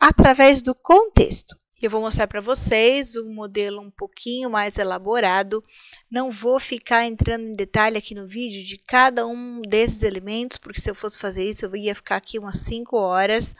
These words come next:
Mas eu vou mostrar pra vocês, de maneira geral, como o processo de compreensão pode ser complexo.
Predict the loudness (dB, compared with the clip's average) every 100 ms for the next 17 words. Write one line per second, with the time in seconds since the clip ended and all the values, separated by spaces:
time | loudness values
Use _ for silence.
0 | -20 _ _ -14 -10 -8 -8 -6 -4 -2
1 | -4 -2 -2 -2 -2 -6 -8 -8 -6 -6
2 | -2 0 -2 -4 -6 -4 -6 -4 -2 0
3 | -2 -6 -10 -16 -16 -20 -20 -18 -12 -6
4 | -2 -2 -4 -16 -12 0 4 4 0 0
5 | 0 0 -4 -2 -2 -2 -10 -14